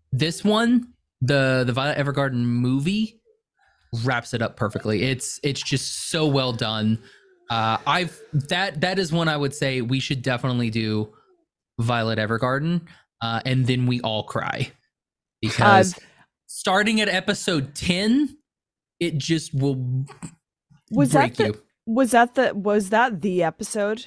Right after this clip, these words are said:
Speaker 2: Ep-, episode
Speaker 1: No,
Speaker 2: ten?
Speaker 1: I believe.
Speaker 2: Like, do you know which episode I'm talking about? It's the
Speaker 1: Yes.
Speaker 2: episode, and I bought. I just thinking about it.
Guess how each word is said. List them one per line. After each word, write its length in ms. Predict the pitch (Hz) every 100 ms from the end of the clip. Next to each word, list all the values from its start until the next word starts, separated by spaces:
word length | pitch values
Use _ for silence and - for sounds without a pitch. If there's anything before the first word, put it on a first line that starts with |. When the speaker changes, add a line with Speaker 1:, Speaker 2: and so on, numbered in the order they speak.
| -
Speaker 2:
Ep-, 220 | - 190 -
episode 480 | - 147 151 156 160
Speaker 1:
No, 0 |
Speaker 2:
ten? 340 | 143 143 208 254
Speaker 1:
I 140 | 139
believe. 960 | 143 170 156 160 156 160 156 - - - _ _ _ _ -
Speaker 2:
Like, 180 | 196
do 100 | 185
you 80 | 240
know 560 | 247 220 202 202 202 208
which 260 | 175 180 196
episode 460 | 160 160 - 143
I'm 100 | 143
talking 420 | 156 127 151 -
about? 280 | - 85 -
It's 160 | - 175
the 60 | 127
Speaker 1:
Yes. 340 | 123 117 180 156 156
Speaker 2:
episode, 340 | 175 180 151 -
and 180 | 214 202
I 220 | 196 220
bought. 340 | 202 220 196 - - -
I 240 | 233 320 392 -
just 480 | - 339 453 - _ _ _
thinking 720 | - - 285 320 381 349 277
about 440 | 247 220 202 180
it. 500 | 165 98 80 - -